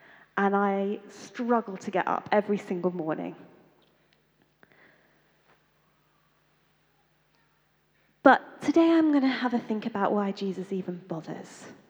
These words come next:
And it's funny that John mentioned that just now about why do you kinda keep bothering turning up to church?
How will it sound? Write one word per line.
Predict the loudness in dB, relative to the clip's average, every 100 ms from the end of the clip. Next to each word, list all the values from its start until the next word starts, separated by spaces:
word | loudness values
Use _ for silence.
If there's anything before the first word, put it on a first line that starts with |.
| _ _ _ _ _ _ _ _ -20 -6 2
And | 4
it's | 4
funny | 4 6 6
that | 4 4
John | 2 2
mentioned | 0 -2 -4 -6 -4
that | -4 -2
just | -6 -4
now | -4 -2
about | 0 2 4
why | 4 2
do | -2
you |
kinda | -8 -6 -8
keep | -8 -12 -6 -2
bothering | -2 -2 -6 -6
turning | -6 -6 -4 -4
up | -6 -8
to | -14
church? | -12 -12 -14 -16 -16